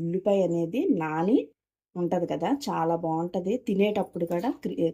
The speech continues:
క్రంచీగా తగులుతది పంటి కింద. ఈ నూనెలో వేపింది ఏమైద్దంటే ఆయిల్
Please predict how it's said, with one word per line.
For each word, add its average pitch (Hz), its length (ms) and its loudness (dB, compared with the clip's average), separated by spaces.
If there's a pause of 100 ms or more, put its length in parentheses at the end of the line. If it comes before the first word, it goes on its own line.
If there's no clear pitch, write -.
క్రంచీగా 190 600 2
తగులుతది 165 500 0 (100)
పంటి 160 280 0
కింద. 147 220 2 (760)
ఈ 214 100 2 (140)
నూనెలో 254 460 10
వేపింది 202 480 6
ఏమైద్దంటే 170 600 0 (180)
ఆయిల్ 208 220 2